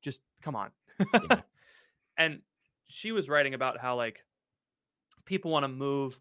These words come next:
Speaker 1: back to the land. They wanna, like, move out to the land. And she asked the question, she was like, "Have you even moved to, like, where you live, really?
Speaker 2: Mm-hmm.
Speaker 1: Do you actually live where you live?"
Speaker 2: Mm-hmm.
Speaker 1: Because most people live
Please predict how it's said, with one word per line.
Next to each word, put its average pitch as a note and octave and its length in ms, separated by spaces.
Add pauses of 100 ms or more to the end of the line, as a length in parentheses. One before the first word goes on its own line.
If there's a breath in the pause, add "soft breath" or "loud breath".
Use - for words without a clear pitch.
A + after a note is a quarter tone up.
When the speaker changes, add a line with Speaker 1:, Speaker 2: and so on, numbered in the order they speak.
Speaker 1:
back C#3 320
to - 100
the B2+ 120
land. G#2 600 (160)
They C#3 80
wanna, C3+ 180
like, A#2+ 180
move C3+ 440
out A2+ 340 (200)
to C#3 100
the B2 100
land. A2 480 (760)
And C#3 440
she D3 560
asked C3+ 260
the C3+ 80
question, C3 480
she C3+ 120
was A#2+ 60
like, B2+ 180
"Have D#3 220
you E3+ 120
even A3+ 280
moved D#3 520
to, E3+ 60
like, C#3+ 180
where C3 240
you C#3+ 240
live, A#2 400 (300)
really? E3+ 500 (320)
Speaker 2:
Mm-hmm. G#2 340 (160)
Speaker 1:
Do F#3+ 100
you G#3+ 120
actually A3 380
live C#3+ 360
where D#3+ 160
you F3 160
live?" F#3 360 (200)
Speaker 2:
Mm-hmm. G2+ 300
Speaker 1:
Because C3+ 340
most G3+ 300
people D#3+ 400
live C#3 440